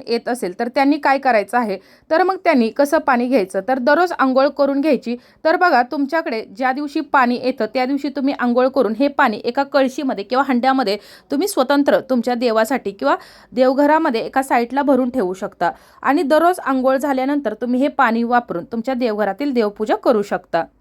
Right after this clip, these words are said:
आता ज्यांच्याकडे वरच्या टाक्यांना पाणी असतं, तर ते डायरेक्ट त्यांच्या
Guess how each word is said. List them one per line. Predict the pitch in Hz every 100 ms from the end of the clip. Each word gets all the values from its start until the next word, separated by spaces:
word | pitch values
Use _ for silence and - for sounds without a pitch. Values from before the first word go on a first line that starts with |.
| _ _ _ _ _ -
आता | 240 311
ज्यांच्याकडे | 302 330 302 339 339 277 226
वरच्या | 254 247 302
टाक्यांना | 294 294 233 - 269 330
पाणी | 330 254 269 -
असतं, | 320 - 226
तर | 247
ते | 247 311
डायरेक्ट | 302 254 247 240
त्यांच्या | 262 247